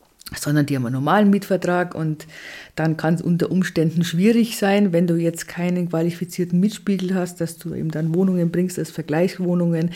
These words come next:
Es ist ein Aufwand. Dann denken sich die einen oder anderen, "Ach ja, mein Gott, es ist ja eh schon abbezahlt, die Immobilie, die Wohnung und die Leute sind ja nett und die machen nix und ich hör und seh nix und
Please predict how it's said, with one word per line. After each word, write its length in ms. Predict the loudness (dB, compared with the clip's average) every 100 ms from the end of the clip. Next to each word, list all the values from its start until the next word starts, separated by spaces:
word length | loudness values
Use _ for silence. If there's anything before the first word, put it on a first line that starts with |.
| -2
Es 140 | 0
ist 140 | 4 4
ein 80 | 6
Aufwand. 800 | 6 6 4 4 6 6 4 -2 -16 -14 -14 -14 -18 _
Dann 200 | 4 8
denken 260 | 8 8 6
sich 220 | 4 2
die 140 | 4 4
einen 240 | 6 8
oder 180 | 8 6
anderen, 260 | 4 4
"Ach 220 | 4 2 2
ja, 100 | 2
mein 220 | 4 4
Gott, 200 | 4 4
es 140 | 2
ist 140 | 4 4
ja 80 |
eh 180 | 4 2
schon 180 | 4 2
abbezahlt, 800 | 2 0 -4 0 4 6 6 2 -6 0
die 120 | 4
Immobilie, 520 | 4 4 2 4 4
die 200 | 4 2
Wohnung 360 | 4 4 4 4
und 140 | 6
die 80 | 6
Leute 300 | 6 4 2
sind 240 | 0 2
ja 80 | 4
nett 340 | 4 4 2
und 220 | -2 0 4
die 80 |
machen 400 | 4 2 2 2
nix 320 | 2 -2 -4 -2
und 220 | -2 -4 -16 -16 -8 -2
ich 200 | 0 4
hör 160 | 6
und 120 | 6
seh 200 | 4 4
nix 320 | 4 2 -2 -2
und 280 | 0 0